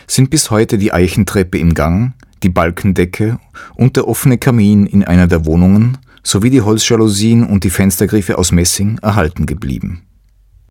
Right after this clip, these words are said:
Bemerkenswert ist, dass diese oft das einzige sind, was von der ursprünglichen Ausstattung vieler Bauten von Wiesner erhalten geblieben ist.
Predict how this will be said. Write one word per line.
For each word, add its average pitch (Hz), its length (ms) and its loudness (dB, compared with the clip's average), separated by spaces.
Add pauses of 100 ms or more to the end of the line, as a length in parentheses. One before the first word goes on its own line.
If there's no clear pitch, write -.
(160)
Bemerkenswert 95 800 2
ist, 127 440 -6 (380)
dass - 200 -2
diese 131 320 0
oft - 180 -4
das 113 140 -2
einzige 90 440 0
sind, 78 540 -2
was 90 220 -2
von 95 160 2
der 98 160 -2
ursprünglichen 123 560 0
Ausstattung 92 600 0
vieler 92 280 0
Bauten 87 400 -2
von 87 240 0
Wiesner 98 560 -2
erhalten 85 440 -2
geblieben - 440 -8
ist. - 340 -16